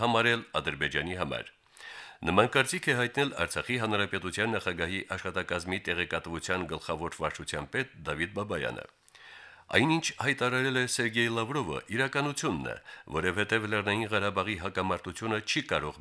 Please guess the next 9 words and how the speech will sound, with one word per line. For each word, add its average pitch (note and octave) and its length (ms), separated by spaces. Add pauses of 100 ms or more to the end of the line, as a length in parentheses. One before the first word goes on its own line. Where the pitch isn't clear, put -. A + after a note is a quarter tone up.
միայն A2 260 (140)
Ադրբեջանի A2+ 680
ներքին B2 420
խնդիրը C3 460
լինել։ C2 320 (640)
Ես D2 180
կարծում G2 320
եմ, G#2+ 140
որ D#3 160